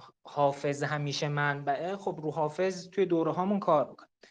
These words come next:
و در کنارش یه سری کارگاه بذاریم که شاید خیلی مفید باشن برای بچه‌ها و خیلی هم جذاب باشن در این حال. که،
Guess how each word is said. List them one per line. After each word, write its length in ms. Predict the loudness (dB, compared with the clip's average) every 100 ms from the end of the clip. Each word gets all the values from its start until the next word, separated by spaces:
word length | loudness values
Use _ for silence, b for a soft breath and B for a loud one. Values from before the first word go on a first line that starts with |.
| b _ _
و 80 | -2
در 280 | 0 -2 -4
کنارش 580 | -2 0 2 0 -2
یه 60 | -4
سری 280 | -4 -4 -4
کارگاه 540 | 2 4 4 2 -4 -4
بذاریم 380 | -2 -2 -2 -4
که 160 | -4
شاید 300 | -2 -2 -2
خیلی 420 | -4 -2 0 2 2
مفید 560 | 2 2 0 -6 -2
باشن 360 | -2 -2 -4 -2
برای 180 | -2 0
بچه‌ها 320 | -2 -2 -4 -4
و 40 |
خیلی 220 | -2 -2
هم 80 | 0
جذاب 480 | 4 4 4 0 -2
باشن 300 | -6 -8 -10
در 140 | -8
این 220 | -8 -12
حال. 200 | -14 -14 -16 _ b b _ _ _ -2
که، 460 | 6 6 6 2